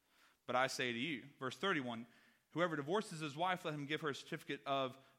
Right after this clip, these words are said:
divorce. You've heard it said of those of old, 'You shouldn't swear falsely, but perform to the Lord what you've sworn.'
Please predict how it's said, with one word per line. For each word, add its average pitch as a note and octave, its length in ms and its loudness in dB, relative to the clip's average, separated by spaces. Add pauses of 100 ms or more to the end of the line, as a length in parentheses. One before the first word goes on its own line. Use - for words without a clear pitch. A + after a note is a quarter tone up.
divorce. C3+ 600 -6 (560)
You've B2+ 100 -8
heard F#3+ 160 2
it - 80 -2
said F3 160 2
of D#3 60 -2
those D3 140 0
of D3+ 40 -2
old, D#3 140 2
'You C#3+ 40 2
shouldn't D#3+ 220 -6
swear D#3 220 2
falsely, F3 420 2
but C#3 160 -12
perform D#3+ 320 -6
to C#3+ 60 -6
the C3+ 80 -6
Lord D3 160 -2
what C3 160 -10
you've B2+ 120 -6
sworn.' C3+ 480 -8